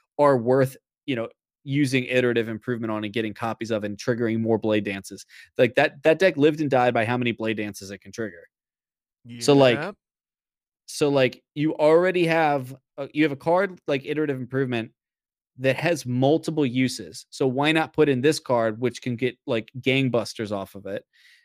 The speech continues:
Speaker 1: you know, and by itself isn't that bad either.
Speaker 2: Mm-hmm.
Speaker 1: Yeah,
Speaker 2: I,
Speaker 1: really,
Speaker 2: I
Speaker 1: really
Speaker 2: thi-,
Speaker 1: cool card.
Speaker 2: I think this is, this is
Speaker 1: <clears throat>
Speaker 2: very creative, and one of my, this is my favorite card out of the stuff that they released that aren't in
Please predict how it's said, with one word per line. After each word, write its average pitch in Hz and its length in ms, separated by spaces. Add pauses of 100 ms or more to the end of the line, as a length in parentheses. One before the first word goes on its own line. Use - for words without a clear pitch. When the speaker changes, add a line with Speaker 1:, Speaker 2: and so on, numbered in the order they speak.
Speaker 1:
you 135 120
know, 117 120
and 143 320
by 147 140
itself 160 560
isn't 156 240
that 156 180
bad 160 220
either. 160 360 (540)
Speaker 2:
Mm-hmm. 131 360 (800)
Speaker 1:
Yeah, 104 260
Speaker 2:
I, 151 80
Speaker 1:
really, 151 240
Speaker 2:
I 147 40
Speaker 1:
really 135 180
Speaker 2:
thi-, 123 100
Speaker 1:
cool 123 140
card. 104 320 (240)
Speaker 2:
I 139 140
think 170 180
this 139 180
is, 123 320
this 147 240
is 147 200
Speaker 1:
<clears throat> - 20
Speaker 2:
very 127 440
creative, 127 440
and 123 160
one 131 120
of 127 80
my, 117 300
this 165 220
is 226 100
my 196 160
favorite 151 420
card 131 380
out 131 180
of 127 200
the 123 280
stuff - 340
that 139 60
they 147 120
released 135 380
that 127 140
aren't 131 240
in 123 220